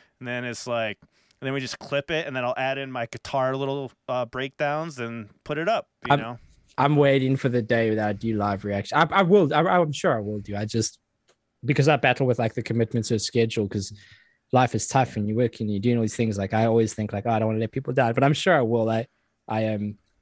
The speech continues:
Speaker 2: I'm like a s-, I'm, like, the biggest stickler for first time reactions. Like, I,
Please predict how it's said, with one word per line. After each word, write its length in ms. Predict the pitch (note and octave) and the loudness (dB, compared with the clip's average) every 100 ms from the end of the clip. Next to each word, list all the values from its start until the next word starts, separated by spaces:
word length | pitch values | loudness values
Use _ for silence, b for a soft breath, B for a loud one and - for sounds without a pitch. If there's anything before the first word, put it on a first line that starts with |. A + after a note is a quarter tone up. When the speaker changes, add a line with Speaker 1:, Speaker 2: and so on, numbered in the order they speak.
| - | 0
Speaker 2:
I'm 160 | C3+ | 2
like 180 | D#3 C#3 | 4 2
a 40 | A#2+ | -2
s-, 240 | - - - | -4 -8 -2
I'm, 160 | B2 | 0
like, 320 | C3 A#2 - - | 2 0 -4 -12
the 320 | A2 G#2+ A#2+ | -10 -2 0
biggest 640 | G#2 A2 A2 A2 - - - | 2 0 2 0 -2 -10 -12
stickler 400 | - G#2+ - G#2+ | -6 -4 -2 -6
for 200 | - G2+ | -6 -10
first 340 | - G#2+ G#2 | -6 -6 -6
time 220 | - G#2+ G2+ | -8 -8 -6
reactions. 580 | G2 G2 - A#2 C3 - _ _ _ _ _ - | -6 -8 -8 -10 -10 -16 _ _ _ _ _ -4
Like, 160 | A2+ B2 | -2 0
I, 240 | B2 C#3+ | 2 0